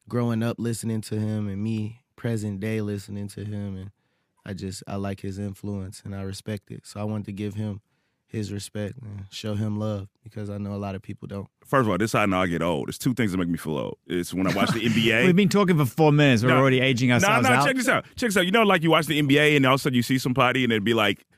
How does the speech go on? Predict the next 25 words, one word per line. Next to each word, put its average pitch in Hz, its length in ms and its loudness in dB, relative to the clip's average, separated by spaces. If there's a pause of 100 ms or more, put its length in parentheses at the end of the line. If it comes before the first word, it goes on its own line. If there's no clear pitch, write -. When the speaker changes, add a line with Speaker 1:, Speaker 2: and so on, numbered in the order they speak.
(240)
Speaker 2:
you 131 180 2
saw 139 300 2
their 127 140 4
dad 127 380 2
play 139 160 0
in 139 60 2
the 139 80 2
N 139 100 2
B 143 140 4
A. 147 200 2 (380)
It's 147 220 -2
weird 170 280 2
to 156 60 0
me 147 140 4
that 127 140 2
Chief - 340 -4
Keef 156 460 -4 (140)
now 120 520 2 (420)
is, 113 500 0 (380)
'cause 165 180 0
he 233 80 4
was 220 120 4
a 160 60 4
young 147 260 4
disruptor. 120 600 -2